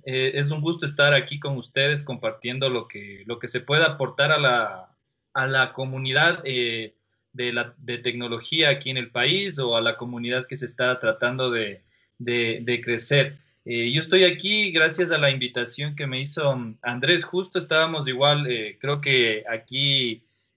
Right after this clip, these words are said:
o a todos nos gusta, o a la gran mayoría, eh, tenemos cierta afinidad con lo que es la tecnología. Y resulta casualidad que estábamos ahí para que más o menos entiendan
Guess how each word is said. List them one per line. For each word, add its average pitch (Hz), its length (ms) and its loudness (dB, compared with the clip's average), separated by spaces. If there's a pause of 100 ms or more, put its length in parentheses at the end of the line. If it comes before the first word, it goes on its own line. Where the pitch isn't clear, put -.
(180)
o 120 180 -2
a 117 120 -4
todos 147 260 4
nos 139 180 2
gusta, 170 380 2
o 139 100 4
a 123 40 4
la 117 100 4
gran 131 200 4
mayoría, 127 680 2
eh, 113 200 -10
tenemos 127 380 -6
cierta 135 240 0
afinidad 123 500 0
con 123 140 -8
lo 110 160 -6
que 120 160 0
es 120 140 -2
la 113 180 0
tecnología. 113 840 0 (460)
Y 160 220 4
resulta 190 480 2
casualidad 180 560 4
que 170 80 -10
estábamos 151 800 -2
ahí 135 320 -2
para 123 300 0
que 110 200 -10
más 135 220 0
o 143 40 -2
menos 143 260 4
entiendan 143 600 0